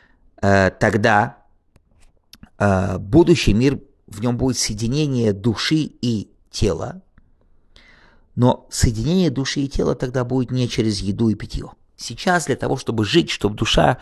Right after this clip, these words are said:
не дай бог, не улетела, чтобы человек продолжал жить в этом мире, е-, ему необходима еда и питье, которое поддерживает существование тела и пребывание души в теле. Но это не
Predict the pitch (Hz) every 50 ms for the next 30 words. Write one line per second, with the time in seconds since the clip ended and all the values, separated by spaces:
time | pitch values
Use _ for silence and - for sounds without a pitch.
0 | - - - - - _ - 107 110 - - 143 135 131 120 - - 120 113 113
1 | 113 110 107 107 - 156 - 170 127 - - - 101 - - 143 - - - 135
2 | 117 - 110 113 110 127 131 123 117 123 127 107 107 107 127 131 - 156 180 214
3 | 233 220 196 180 170 - - - - - - - 123 139 147 143 - 143 139 147
4 | 156 165 160 151 147 143 - - - 117 120 143 139 135 127 113 113 117 110 -
5 | 123 117 113 - - 104 - - - - - - 117 - 107 107 101 - 110 101
6 | 101 117 113 110 110 110 113 104 107 101 - - - 104 - - - - - 101
7 | 98 104 110 107 107 104 101 104 98 - - - - 143 160 151 139 - - -
8 | - - _ _ - 127 127 131 - - - - 110 101 98 104 104 113 110 107
9 | 110 113 107 107 107 104 120 107 92 - - - 101 92 90 - - - - -
10 | - - - 101 85 71 - - - _ _ _ _ _ _ _ - _ _ _
11 | - - - _ _ _ _ _ - 120 131 - - 180 190 190 - 175 165 160
12 | 165 175 190 196 190 - -